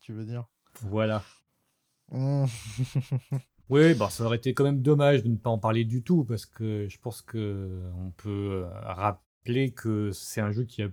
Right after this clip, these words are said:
Speaker 2: plu globalement à tout le monde quand on était tous là.
Speaker 1: Ouais.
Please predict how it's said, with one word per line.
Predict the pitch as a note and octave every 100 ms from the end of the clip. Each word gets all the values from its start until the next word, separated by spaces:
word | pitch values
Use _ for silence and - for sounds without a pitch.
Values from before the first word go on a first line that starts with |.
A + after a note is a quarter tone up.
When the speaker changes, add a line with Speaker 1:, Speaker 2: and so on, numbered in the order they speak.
| _ _ -
Speaker 2:
plu | E3+ G3 A3
globalement | E3+ D#3 D#3+ F3+ E3+
à |
tout | C3+ F3+
le | E3
monde | D#3+ F3 F3
quand | - D3 C#3+
on | C3+
était | A#2+ E3
tous | C#3 -
là. | F2+ - D3
Speaker 1:
Ouais. | D#3 D3+